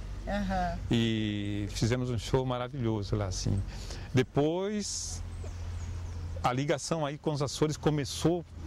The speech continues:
Speaker 2: muito forte, porque
Speaker 1: Uhum.
Speaker 2: aí foi a partir desses shows todos que eu fui convidado pra fazer um outro projeto lá, que era junto com outros artistas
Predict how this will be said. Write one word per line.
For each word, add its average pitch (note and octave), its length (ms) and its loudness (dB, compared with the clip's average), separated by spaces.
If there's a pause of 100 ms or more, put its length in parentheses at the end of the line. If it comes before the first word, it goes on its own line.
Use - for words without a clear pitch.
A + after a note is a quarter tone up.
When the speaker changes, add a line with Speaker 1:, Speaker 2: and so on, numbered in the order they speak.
Speaker 2:
muito E3+ 380 4
forte, - 480 2 (100)
porque A2 240 4
Speaker 1:
Uhum. A#2+ 60 8
Speaker 2:
aí C3+ 140 2
foi - 540 2
a D3 40 2
partir C#3+ 380 -2
desses C3+ 360 2
shows C3+ 460 4
todos C3+ 560 2 (600)
que C3+ 80 6
eu B2+ 80 6
fui C3+ 140 2
convidado C3 560 2
pra B2+ 120 0
fazer B2 280 2
um B2 200 0
outro C#3+ 200 -2
projeto C3 520 2
lá, A#2 280 0 (840)
que B2+ 100 4
era C3 320 0 (540)
junto C3 360 4
com C3+ 140 4
outros C#3 320 0
artistas - 920 0